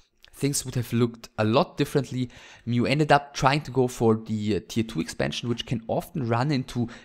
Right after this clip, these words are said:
this exact problem, which is, um, that the Night Elf is very easily gonna get up to bears and is gonna get a strong army, and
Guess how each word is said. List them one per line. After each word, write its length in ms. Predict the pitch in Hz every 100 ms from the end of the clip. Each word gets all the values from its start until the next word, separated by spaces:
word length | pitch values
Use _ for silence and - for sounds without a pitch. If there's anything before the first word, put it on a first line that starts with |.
| - -
this 420 | 117 113 185 -
exact 540 | 131 - - 135 - -
problem, 520 | - 127 113 113 113
which 240 | 113 -
is, 460 | - 104 98 - -
um, 480 | 101 101 98 98 85 _ _ _ _ _ _ - -
that 120 | 120
the 100 | 117
Night 260 | 104 107 123
Elf 140 | 120
is 140 | 113 -
very 240 | 113 135
easily 460 | 113 120 110 107 98 - - -
gonna 160 | - 113
get 140 | 110
up 200 | - 117 -
to 60 |
bears 320 | 107 101 107
and 140 | 107 98
is 140 | -
gonna 160 | 110 104
get 160 | 107
a 60 | 101
strong 360 | - - 104 98
army, 400 | 101 101 101 92
and 200 | 98